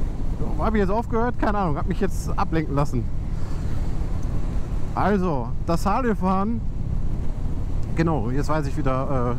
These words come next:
äh, es gibt ja einige, die kaufen sich eine Harley, weil sie einfach nur teuer ist und sei es auch, sei, sei den Leuten gegönnt, die sich das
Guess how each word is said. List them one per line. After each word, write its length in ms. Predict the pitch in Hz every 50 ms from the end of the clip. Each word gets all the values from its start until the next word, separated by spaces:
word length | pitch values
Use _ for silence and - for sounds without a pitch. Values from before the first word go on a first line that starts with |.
| -
äh, 20 | -
es 120 | - -
gibt 140 | - 247 226
ja 100 | 214 185
einige, 480 | 180 185 190 185 175 170 170 160 160 143
die 140 | 135 -
kaufen 320 | - - 175 185 190 180 175
sich 180 | - 165 -
eine 100 | 165 139
Harley, 360 | 135 147 151 156 156 147 139 127 - - - -
weil 160 | 117 143 165 160
sie 100 | 170 165
einfach 220 | 156 - 160 143
nur 120 | - -
teuer 300 | - - 202 226 247 247
ist 220 | 226 254 - - -
und 220 | 160 160 156 147
sei 200 | - - 165 180
es 160 | 190 170 -
auch, 160 | - 143 143 - - 135 - -
sei, 260 | - - 175 165 170 165
sei 160 | 156 180 185
den 120 | 170 165 160
Leuten 220 | 160 170 - 156
gegönnt, 320 | 151 143 - 175 190 - -
die 40 | 170
sich 120 | 156 -
das 280 | - - - - -